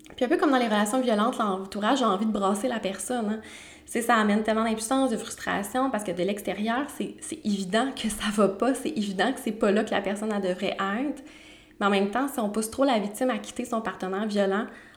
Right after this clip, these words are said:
on risque de perdre le lien avec elle. Puis donc, éventuellement, lorsqu'elle va vouloir partir, elle aura plus personne vers qui se tourner et elle risque encore plus de rester avec son partenaire violent. Donc, c'est ce qu'on essaie de faire aussi,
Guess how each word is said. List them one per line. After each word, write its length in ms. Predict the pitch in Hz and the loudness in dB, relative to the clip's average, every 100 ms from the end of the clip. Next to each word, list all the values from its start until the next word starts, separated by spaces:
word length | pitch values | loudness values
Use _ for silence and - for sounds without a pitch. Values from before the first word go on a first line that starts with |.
| - | -2
on 100 | 196 | 2
risque 220 | 214 254 | 2 2
de 80 | 196 | 0
perdre 340 | 196 247 220 | 0 -2 0
le 80 | 202 | 0
lien 260 | 185 214 220 | 2 2 0
avec 280 | 190 185 | -2 -4
elle. 240 | 202 208 196 - - - - | -6 -6 -6 -12 -20 -20 -20
Puis 100 | - | -4
donc, 180 | 208 214 - | -2 -2 0
éventuellement, 500 | 190 190 202 196 226 | 0 0 0 0 0
lorsqu'elle 300 | 240 202 180 | 0 -2 0
va 80 | 196 | 2
vouloir 320 | 196 196 196 | 2 0 0
partir, 580 | 160 - - 240 339 - - - - - | -4 -6 -4 0 0 -2 -8 -20 -8 0
elle 100 | 190 | 2
aura 160 | 196 196 | 2 -2
plus 120 | 254 | -4
personne 520 | 262 226 - 285 285 | -4 -4 -2 -2 0
vers 160 | 214 202 | -2 -6
qui 100 | 220 | -10
se 120 | - | -6
tourner 360 | 202 185 202 - - - - | -4 -2 -2 -4 -12 -20 -4
et 60 | 214 | 2
elle 120 | 196 | 2
risque 220 | 220 220 | 0 -2
encore 400 | 208 208 196 202 | -2 -2 -4 -6
plus 260 | - 269 208 | 0 0 2
de 80 | 196 | 2
rester 420 | 185 202 220 220 | 0 -4 -6 -4
avec 160 | 196 | -4
son 200 | 190 190 | -6 -6
partenaire 540 | 190 175 - 175 185 196 | -6 -8 -6 -6 -6 -8
violent. 340 | 190 180 175 202 - - - - - - | -4 -4 -4 -8 -14 -20 -20 -20 -20 -6
Donc, 160 | 190 190 | -4 -2
c'est 120 | - | -4
ce 60 | 208 | -2
qu'on 140 | 220 | 0
essaie 240 | 208 208 208 | 2 0 -2
de 60 | |
faire 180 | - 277 233 | 0 0 0
aussi, 340 | 208 - 262 | -4 -4 -6